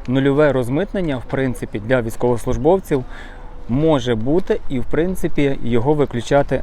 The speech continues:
не можна. Чому може бути? Тому що ми бачимо з попередніх разів,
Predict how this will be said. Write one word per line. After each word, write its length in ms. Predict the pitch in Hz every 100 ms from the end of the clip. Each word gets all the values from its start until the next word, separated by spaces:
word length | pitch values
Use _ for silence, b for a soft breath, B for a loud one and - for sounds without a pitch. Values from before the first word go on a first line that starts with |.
| -
не 120 | 127
можна. 420 | 127 120 104 101
Чому 300 | 101 123 139
може 280 | 165 147 143
бути? 300 | 151 220 190
Тому 240 | - 131 143
що 160 | -
ми 140 | 131 135
бачимо 420 | 135 123 120 117
з 40 |
попередніх 500 | - 117 127 120 120
разів, 360 | 123 135 202